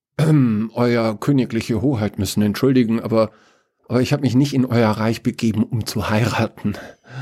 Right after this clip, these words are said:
Und ich mein, m-, m-, mir scheint, eure Tochter hegt sowieso keinerlei Wunsch, verheiratet zu werden.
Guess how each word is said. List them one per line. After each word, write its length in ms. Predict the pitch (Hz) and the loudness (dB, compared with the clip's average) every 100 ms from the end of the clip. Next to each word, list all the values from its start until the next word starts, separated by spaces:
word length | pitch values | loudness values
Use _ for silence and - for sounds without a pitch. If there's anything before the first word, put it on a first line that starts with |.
| 123 - _ _ _ _ | -16 -20 _ _ _ _
Und 120 | 160 | 0
ich 140 | 170 | 2
mein, 220 | 123 127 127 | 2 2 2
m-, 200 | 117 127 | 0 2
m-, 260 | 127 127 | 2 4
mir 140 | 127 127 | 4 2
scheint, 280 | 131 135 | 0 -2
eure 220 | - 127 127 | 0 0 0
Tochter 340 | 139 143 147 | -2 -2 -2
hegt 260 | 127 139 - | 0 -2 -2
sowieso 320 | 185 170 139 | 0 0 0
keinerlei 480 | - 147 139 117 113 | -2 0 2 2 2
Wunsch, 180 | 123 | 0
verheiratet 680 | - 113 120 180 127 117 113 | -2 -6 -2 0 2 0 -2
zu 140 | - 110 | -2 0
werden. 440 | 107 104 107 117 | 0 0 -2 -6